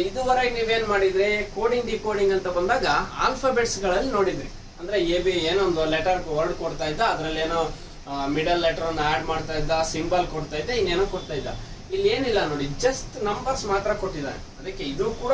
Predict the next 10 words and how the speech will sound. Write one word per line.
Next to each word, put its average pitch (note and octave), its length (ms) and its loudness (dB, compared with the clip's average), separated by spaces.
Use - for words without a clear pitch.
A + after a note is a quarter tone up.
ಕೊಡ್ಬೋದು. C#3+ 340 -2
ಕೋಡಿಂಗ್ E3+ 320 -2
ಡಿಕೋಡಿಂಗ್ F#3+ 420 4
ಅಂದಾಗ G3 220 2
ಬರೀ F3+ 160 2
ಅವನು G3 180 4
ಆಲ್ಫಾಬೆಟ್ಸ್ G3 480 0
ಅಷ್ಟೇ A3 160 0
ಕೊಡ್ಬೇಕು F#3+ 380 4
ಅಂತೇನಿಲ್ಲ, E3 380 -2